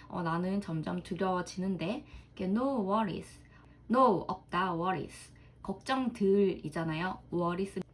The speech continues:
명사로 쓰였죠. 이거를 해석하면은 걱정 마라고 쓰네요. 우리는 don't worry를 많이 쓰잖아요. 근데 no worries,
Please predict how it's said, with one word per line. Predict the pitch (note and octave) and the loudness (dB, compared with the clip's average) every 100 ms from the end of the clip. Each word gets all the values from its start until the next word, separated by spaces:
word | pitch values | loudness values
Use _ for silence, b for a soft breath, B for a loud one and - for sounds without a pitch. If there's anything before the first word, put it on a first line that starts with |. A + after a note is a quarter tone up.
| - | -12
명사로 | - G3+ A3+ C#4+ D4 | 0 4 4 2 0
쓰였죠. | B3+ B3 B3 - - G3 - | -2 -4 -4 -2 -2 -2 -2
이거를 | A3+ A3+ A#3+ A#3+ F3+ - - B B B - | 0 0 0 0 -2 -6 -20 B B B -8
해석하면은 | C#4+ B3+ G3+ F#3+ A3 G#3 | -8 -2 -2 0 0 -2
걱정 | - - C4+ C4+ | -6 -4 -2 2
마라고 | E3 C#3+ - - D#3+ E3+ | 2 2 -2 -6 -6 -6
쓰네요. | - C4 G#3 C#3+ - B B B B | -6 -2 -2 -2 -6 B B B B
우리는 | A#3+ D4 C#4 B3 | 2 4 4 2
don't | A#3+ C#4+ | 2 2
worry를 | C4+ F#3+ G#3+ G#3+ | 2 2 2 0
많이 | E3+ E3+ F3 | -2 -4 -6
쓰잖아요. | - D4+ C4+ F3 B3 - B B | -6 -4 -2 -2 -6 -10 B B
근데 | - G3 | -6 -2
no | F3+ G#3+ C4 | 0 -2 -2
worries, | F3+ F3+ A3+ - - | -2 -2 -4 -8 -16